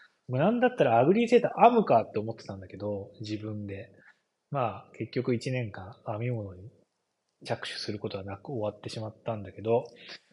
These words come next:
なんとかアグリーセーター着たいなと思って。で、先週そのサンフランシスコに行った時に探そうと思ったんだけど、全然いいのはなくて、で、友達のお土産を買うために、インアンドアウトっていう、ま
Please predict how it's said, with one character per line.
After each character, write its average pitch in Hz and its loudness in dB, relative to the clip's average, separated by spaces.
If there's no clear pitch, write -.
な 214 4
ん 208 2
と 151 0
か 123 6
ア 117 8
グ 135 6
リ 147 4
ー - 2
セ 165 4
ー - 4
タ - 2
ー - -4
着 - -14
た 117 0
い 113 -2
な 113 -6
と - -14
思 95 -12
っ - -20
て。 - -8
で、 123 -2
先 180 0
週 180 2
そ 180 -2
の 165 -2
サ 170 -2
ン 175 0
フ 170 0
ラ 180 0
ン 175 -2
シ 175 -2
ス - -10
コ 113 -4
に 101 -8
行 95 -14
っ - -20
た 123 2
時 131 -6
に 101 -10
探 131 4
そ 170 4
う - 0
と 120 -4
思 120 -4
っ - -12
た - -8
ん 104 -8
だ 98 -10
け 98 -12
ど、 95 -14
全 143 -2
然 160 4
い 160 0
い - -2
の 120 -2
は 101 -10
な 156 2
く - -16
て、 110 4
で、 143 4
友 202 0
達 247 0
の 226 2
お 151 2
土 196 2
産 220 4
を 208 2
買 202 2
う 196 0
た 202 -2
め 190 0
に、 120 -2
イ 208 0
ン 240 -4
ア 226 0
ン 226 2
ド 233 6
ア 226 8
ウ 185 2
ト 131 -4
っ - -12
て - -8
い 95 -4
う、 - -12
ま 117 -2